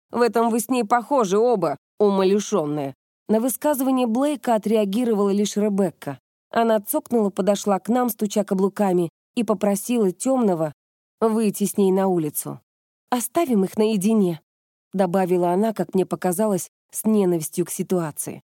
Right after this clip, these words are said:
Но это было неважно, так как я наконец-то могла объясниться с Брайаном. Все вышли, и тогда я сделала несмелый шаг вперёд и протянула руку. «Прошу, подойди ко мне». Он не упрямился, шёл медленно, шаркая ногами.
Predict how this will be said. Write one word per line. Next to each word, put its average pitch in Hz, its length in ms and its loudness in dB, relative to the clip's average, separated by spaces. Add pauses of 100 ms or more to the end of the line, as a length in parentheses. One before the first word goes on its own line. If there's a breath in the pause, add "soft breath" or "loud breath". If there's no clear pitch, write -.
Но 285 140 0
это 277 160 -2
было 254 180 0
неважно, 254 540 0
так 170 240 -4
как 180 220 -6
я 202 160 0
наконец-то 190 680 -2
могла 170 340 0
объясниться 170 640 -2
с 147 60 -10
Брайаном. 143 520 -6 (340)
Все 196 280 0
вышли, 196 420 -2
и 151 60 -2
тогда 175 340 -2
я 190 180 2
сделала 175 420 0
несмелый 175 540 0
шаг 185 260 -6
вперёд 202 420 0 (380)
и 220 80 0
протянула 196 600 0
руку. 160 420 -4 (480)
«Прошу, 226 560 -2 (360)
подойди 233 440 -2
ко 175 160 -6
мне». 147 260 -8 (400)
Он 196 300 2
не 185 100 4
упрямился, 180 760 -2 (300)
шёл 165 240 -2
медленно, 175 540 0
шаркая 156 420 -4
ногами. 170 500 0